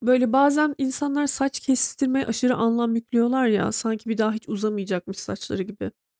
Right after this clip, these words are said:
Sanki böyle parmakları kesiliyormuş gibi davranıyorlar. "Ya kardeşim, dibi kökü sende işte, uzuyor." O yüzden böyle arada sırada şöyle kesip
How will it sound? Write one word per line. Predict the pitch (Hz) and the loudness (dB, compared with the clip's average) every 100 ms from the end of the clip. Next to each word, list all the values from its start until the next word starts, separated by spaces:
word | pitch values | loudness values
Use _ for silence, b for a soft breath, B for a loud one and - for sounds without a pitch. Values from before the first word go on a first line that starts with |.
| _ | _
Sanki | - 254 247 254 | -6 -4 -2 -2
böyle | 285 | -2
parmakları | - 214 220 214 220 - 220 226 | 0 0 2 2 0 -2 0 0
kesiliyormuş | - 220 226 208 196 202 | -2 -6 2 2 2 -4
gibi | 202 220 | -8 -4
davranıyorlar. | 180 - - - 233 - _ _ | -2 -4 -8 -8 -10 -14 _ _
"Ya | 254 277 | -4 -2
kardeşim, | 302 349 320 - 240 - _ _ - 226 | 2 2 2 0 0 -6 _ _ -12 -4
dibi | 294 330 320 | 4 4 4
kökü | - 294 - 330 | 0 0 2 0
sende | - 320 311 330 | 2 4 6 6
işte, | 302 - | 4 2
uzuyor." | - 254 269 285 208 214 _ _ _ - | 2 2 4 4 4 2 _ _ _ 2
O | 277 | 4
yüzden | 277 294 | 4 4
böyle | 294 285 | 4 4
arada | 254 262 | 4 2
sırada | 269 - 269 262 | 0 0 0 0
şöyle | - 262 254 269 | 0 2 2 -2
kesip | - 254 - | -4 -4 -4